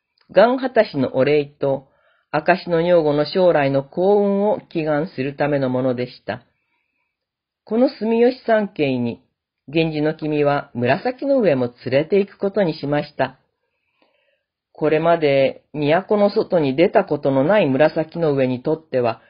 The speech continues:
生まれて初めての経験です。もちろん、海を見るのも生まれて初めてのことでした。その時のことを少しだけ原文で読みましょ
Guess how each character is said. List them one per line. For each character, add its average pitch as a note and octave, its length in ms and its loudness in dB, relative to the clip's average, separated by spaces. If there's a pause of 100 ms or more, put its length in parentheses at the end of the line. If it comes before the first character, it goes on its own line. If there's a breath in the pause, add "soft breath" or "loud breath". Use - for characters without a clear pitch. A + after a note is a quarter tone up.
(240 soft breath)
生 B2+ 140 -4
ま D#3 180 2
れ F3 120 4
て E3+ 160 0
初 D3+ 340 -6
め F4 160 -4
て F3+ 100 -2
の B2+ 140 0
経 C#3 240 -2
験 C3+ 240 -4
で C3 140 -2
す。 - 280 -18 (640)
も F3+ 180 0
ち D4+ 180 -6
ろ A3+ 220 2
ん、 - 100 -12 (360 soft breath)
海 A#3 420 2
を D#3 120 2
見 E3+ 180 0
る D4+ 140 0
の G#3 140 2
も C#3 320 0 (360)
生 C3+ 100 -4
ま D#3 160 2
れ D#3 120 0
て D#3 120 0
初 D#3 260 -2
め E3+ 140 2
て D#3 100 0
の C#3 140 0
こ C3+ 120 -6
と C#3+ 120 0
で C3+ 140 -2
し - 160 -20
た。 B2+ 180 -4 (1600)
そ G#3+ 80 2
の D#4 80 2
時 F4+ 240 -4
の A#3 140 0
こ C#3+ 120 0
と C#3+ 180 0
を - 20 -4 (200)
少 A#3+ 120 2
し B3+ 140 -8
だ E3+ 120 2
け - 340 -4
原 D3+ 220 -4
文 C#3+ 220 -6
で C#3+ 120 0
読 C#3 160 0
み D3 100 -4
ま C#3+ 180 -4
し - 120 -6
ょ C3+ 220 -6